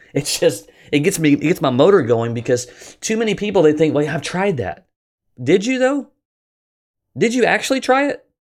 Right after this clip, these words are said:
Or did you check the box and told yourself that you went? Well,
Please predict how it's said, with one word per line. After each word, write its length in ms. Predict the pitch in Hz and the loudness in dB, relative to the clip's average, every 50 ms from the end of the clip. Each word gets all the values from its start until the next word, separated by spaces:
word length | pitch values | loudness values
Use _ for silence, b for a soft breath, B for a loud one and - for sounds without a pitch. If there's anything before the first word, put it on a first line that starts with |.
| _ _ _ _ _ _ _ _ _ _ _ _ _ _ _ _ _ _ _ _ _ _ _ _ _ - | _ _ _ _ _ _ _ _ _ _ _ _ _ _ _ _ _ _ _ _ _ _ _ _ _ 0
Or 180 | 135 151 165 165 | 2 2 4 4
did 180 | 202 220 175 | 2 0 0
you 320 | 175 202 202 190 175 - _ _ _ _ _ _ _ _ - | -2 -4 -4 -4 -6 -10 _ _ _ _ _ _ _ _ -10
check 280 | - - 214 208 - | -4 -4 -4 -2 0
the 80 | 165 147 | 0 2
box 680 | 143 170 208 214 170 143 - - - - - - _ _ _ _ _ _ _ - | 2 4 2 2 2 0 -2 -4 -6 -8 -8 -12 _ _ _ _ _ _ _ -6
and 160 | 151 143 139 | -4 -4 0
told 260 | - 196 240 269 214 | 4 4 4 4 4
yourself 380 | 180 147 120 147 131 123 120 - | 2 0 2 4 2 2 2 0
that 100 | 123 113 | -4 -2
you 140 | 127 127 123 | -2 -2 -2
went? 400 | 131 196 220 151 120 107 - _ _ _ _ _ _ _ _ | 0 0 0 0 -2 -4 -8 _ _ _ _ _ _ _ _
Well, 340 | - 185 202 175 - - | -6 -4 -4 -4 -4 -10